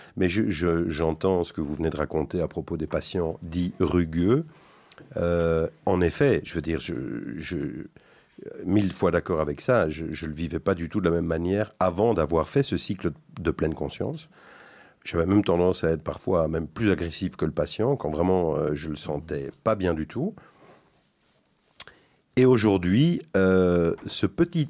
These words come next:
moment de recul permet, je trouve, de vivre son quotidien avec plus de sérénité. Plus de sérénité personnelle, je veux dire. Ça veut dire le quotidien, euh, quand il est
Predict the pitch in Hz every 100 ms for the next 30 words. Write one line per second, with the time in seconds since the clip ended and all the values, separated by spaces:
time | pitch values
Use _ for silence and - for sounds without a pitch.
0 | - 101 101 101 101 92 78 80 - 95
1 | 156 202 - _ _ _ _ _ _ -
2 | 90 82 98 123 151 165 - - 85 -
3 | - 127 165 180 156 90 80 85 107 139
4 | 160 135 87 87 - 90 90 - 85 85
5 | 110 127 - 85 90 - 117 107 85 -
6 | 107 80 73 71 - - _ _ _ _
7 | _ _ _ _ _ _ _ - 151 139
8 | 104 - 82 78 80 - - - _ _
9 | _ _ - - _ _ _ 120 - -
10 | 98 92 - - - 80 92 87 - -
11 | - - - _ - 85 101 113 - 95
12 | 90 101 - 90 78 95 117 139 165 170
13 | - _ - 82 82 82 82 76 - -
14 | 87 82 87 82